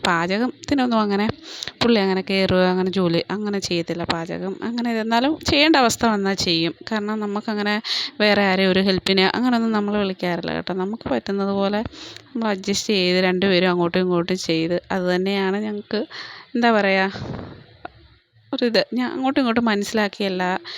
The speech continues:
ഇതും ഞങ്ങൾ ചെയ്യാറുണ്ട് ജോലികളെ. അപ്പോൾ എന്തൊക്കെയോ പറയുന്നുണ്ട്. പിന്നെ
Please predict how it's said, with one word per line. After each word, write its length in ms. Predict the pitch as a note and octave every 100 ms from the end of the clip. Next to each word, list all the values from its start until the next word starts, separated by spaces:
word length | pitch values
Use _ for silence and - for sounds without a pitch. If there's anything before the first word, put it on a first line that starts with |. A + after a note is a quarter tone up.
| - - G3
ഇതും 140 | F#3+ F#3+
ഞങ്ങൾ 160 | F#3 F3+ F#3
ചെയ്യാറുണ്ട് 600 | E3+ D#3+ D#3+ E3 D3 - - - _ _ _ _ _ _ _ - G3+
ജോലികളെ. 460 | F#3 F3 F3 E3+ F3 - - - - - - -
അപ്പോൾ 180 | - - G3+
എന്തൊക്കെയോ 420 | F3+ F#3+ - G3+ G3+ G3+ G3 G3+ G#3+ A#3
പറയുന്നുണ്ട്. 400 | G#3+ G#3+ G#3 F3+
പിന്നെ 180 | A#3+